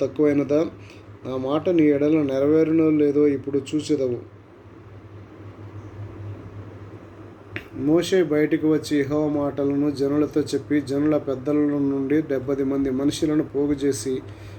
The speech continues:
గుడారం చుట్టూ వారిని నిలవబెట్టగా, యెహోవా మేఘములో దిగి అతనితో మాటలాడి,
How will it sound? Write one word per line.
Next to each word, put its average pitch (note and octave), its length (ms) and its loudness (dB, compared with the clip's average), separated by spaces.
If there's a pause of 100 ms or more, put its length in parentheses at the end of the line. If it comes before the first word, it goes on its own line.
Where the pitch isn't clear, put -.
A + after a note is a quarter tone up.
(220)
గుడారం E3 400 4
చుట్టూ D3+ 340 -2
వారిని C#3 380 0
నిలవబెట్టగా, C#3 880 0 (440)
యెహోవా E3 400 4
మేఘములో D3+ 640 2
దిగి C#3+ 300 2
అతనితో D3 520 0
మాటలాడి, C#3 680 -2